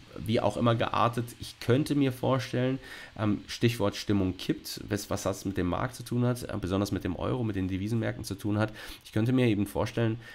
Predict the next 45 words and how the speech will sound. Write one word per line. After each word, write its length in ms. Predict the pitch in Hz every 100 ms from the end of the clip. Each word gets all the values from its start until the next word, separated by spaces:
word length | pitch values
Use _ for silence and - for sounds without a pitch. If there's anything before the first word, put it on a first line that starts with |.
| - -
ähm, 360 | 98 101 -
dass 240 | - - -
wir 340 | 107 98 90 - -
einiges 400 | 95 117 117 113
noch 260 | 101 101 -
an 300 | 92 90 -
politischen, 840 | - 104 117 117 113 104 101 98 104
ähm, 680 | 92 87 87 85 85 85 - - - - - -
Schwankungen 640 | - - 87 95 92 82
eventuell 640 | - - - - - - - -
zu 160 | - -
sehen 220 | 82 85
bekommen. 480 | 78 - 85 90 -
Wobei 460 | 85 82 101 117 117 - - - - -
dann 200 | 101 120
wiederum 340 | 123 117 120
sich 140 | 113
bei 80 | 107
mir 200 | 113 117
so 40 | 113
ein 40 |
bisschen 260 | 104 117 107
auf 80 |
die 60 | 101
Frage, 140 | 107
also 120 | 92 92
zumindest 300 | 104 107 107
in 100 | 101
Bezug 240 | 92 -
auf 100 | 95
Deutschland, 320 | - - 110
die 60 | 101
Frage 320 | - 92 101
stellt, 300 | - 104 110 - - - -
ähm, 260 | 98 95
welche 220 | 92 98 117
politischen 440 | 104 104 - 104
Schwankungen 340 | - 101 110
sollten 220 | 95 80 95
sich 160 | 95
denn 140 | 90 92
abzeichnen? 640 | 107 - 80 82 78 -
Also 240 | 87 90
ehrlich 320 | 85 101 107 -
gesprochen 400 | - 104 113